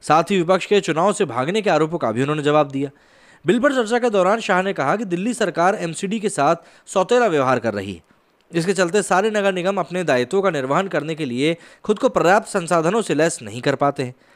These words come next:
मैं जो बिल लेकर आया हूं, उससे दिल्ली नगर निगम को एक किया जाएगा। एक निगम दिल्ली का ध्यान रखेगी और दिल्ली के पार्षदों की संख्या भी दो सौ बहत्तर से सीमित कर ज़्यादा से ज़्यादा ढाई सौ किया जाएगा। उन्होंने कहा कि पहले ये बंटवारा राजनीतिक उद्देश्य से किया गया था। तीनों निगमों के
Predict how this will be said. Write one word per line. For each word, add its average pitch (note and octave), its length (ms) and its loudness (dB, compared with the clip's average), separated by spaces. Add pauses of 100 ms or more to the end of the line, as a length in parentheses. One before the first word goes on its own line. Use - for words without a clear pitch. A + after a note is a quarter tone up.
(240)
मैं C#3+ 120 4
जो F#3 100 4
बिल F#3+ 120 4
लेकर F#3 260 2
आया E3 220 4
हूं, A#3 140 -2
उससे G#3+ 180 -4
दिल्ली F#3 260 -4
नगर F3 220 0
निगम F3 260 -2
को F#3 240 0
एक E3+ 220 0
किया B2 200 0
जाएगा। G#2+ 320 -2 (360)
एक G3 200 4
निगम F#3+ 320 2
दिल्ली E3 240 0
का D#3+ 120 2
ध्यान D3 280 -2
रखेगी G#3 340 0
और B3 100 2
दिल्ली F#3+ 280 -2
के F#3+ 120 0
पार्षदों D#3+ 400 0
की E3+ 60 -2
संख्या B2+ 340 -6
भी B2 220 -2 (320)
दो F3 100 2
सौ G#3+ 120 2
बहत्तर F3+ 360 0
से G#3+ 100 -4
सीमित F#3 300 -4
कर D3 180 0
ज़्यादा C#3+ 280 2
से C#3+ 120 -8
ज़्यादा D#3+ 220 4
ढाई C3+ 220 -2
सौ C3 120 -6
किया A2 200 -4
जाएगा। G#2+ 300 -2 (600)
उन्होंने A3 240 2
कहा G#3+ 240 2 (300)
कि A#3 80 -8
पहले G#3 300 2
ये C4 140 0
बंटवारा G#3+ 380 2
राजनीतिक F#3+ 460 0
उद्देश्य F3 300 0
से D3+ 80 0
किया B2 200 2
गया B2+ 180 4
था। - 140 -10 (380)
तीनों E3+ 240 2
निगमों F3+ 320 0
के E3+ 280 2